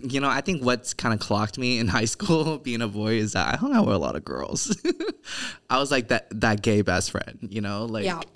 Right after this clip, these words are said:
Speaker 1: it's so funny. I never looked at myself as the gay best friend. It's just, I just connect with women better. I click with them. We have more in common. Like, we things we talk about, you know? Like, you know, and th-, the girls I hung out with, I'm sure they kinda had an idea that, you know, like,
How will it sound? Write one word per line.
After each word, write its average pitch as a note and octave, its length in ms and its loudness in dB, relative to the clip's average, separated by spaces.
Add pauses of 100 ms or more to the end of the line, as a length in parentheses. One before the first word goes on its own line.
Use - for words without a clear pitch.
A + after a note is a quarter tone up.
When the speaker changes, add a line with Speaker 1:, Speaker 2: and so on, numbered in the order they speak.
Speaker 1:
it's C3 200 -2
so D#3 160 2
funny. B2+ 300 -2
I G#2 40 -2
never A#2+ 220 -2
looked G#2 240 -4
at G#2+ 60 -4
myself G2 300 -2
as G2 100 -2
the - 120 -2
gay D2 200 -4
best C#2 240 -4
friend. F2+ 220 -4
It's G2+ 160 -2
just, A2 180 -4
I A#2+ 120 0
just D3 200 -8
connect G3+ 320 -2
with F#3 100 -2
women A3+ 300 0
better. A#3 320 -2
I - 80 -2
click - 320 -8
with B2+ 100 -4
them. G2+ 220 0
We A2 100 -2
have A#2 140 -2
more A#2 180 0
in A#2 80 -2
common. A2+ 420 -2
Like, A2 120 -4
we F2+ 200 -8 (280)
things A2 200 -4
we A2+ 60 -2
talk A#2 240 -4
about, - 340 -12
you G#2+ 120 -8
know? G2+ 180 -6 (840)
Like, G#2 180 -2
you G2+ 60 4
know, G2+ 140 2
and A2+ 220 2 (240)
th-, A2+ 420 -10
the B2 160 2
girls C#3 240 2
I C#3 120 4
hung C#3 160 -2
out C3+ 160 0
with, C3 220 2
I'm A#2 120 4
sure G#2 220 2
they C#2 240 -2
kinda E2 300 -4
had F#2+ 180 0
an A1+ 60 -4
idea G#1+ 360 -8
that, G#1 320 -6
you - 60 -2
know, D2 240 -6
like, - 260 -10